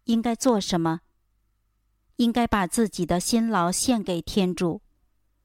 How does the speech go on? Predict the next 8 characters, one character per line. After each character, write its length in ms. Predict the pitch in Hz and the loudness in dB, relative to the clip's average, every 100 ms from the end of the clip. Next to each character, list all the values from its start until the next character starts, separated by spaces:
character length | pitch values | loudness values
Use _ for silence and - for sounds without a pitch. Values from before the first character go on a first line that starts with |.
| _ _ _ _ _ _ _ _ _ _ _ _ _ | _ _ _ _ _ _ _ _ _ _ _ _ _
小 280 | - - 220 | -4 2 2
若 220 | 202 247 | 4 2
望 320 | 220 240 214 196 | 2 0 0 0
在 220 | 247 214 | 0 0
自 180 | - 233 | -2 -4
己 180 | 196 | -4
家 280 | 160 226 220 | -2 0 0
里 320 | 220 175 160 | -2 -2 -4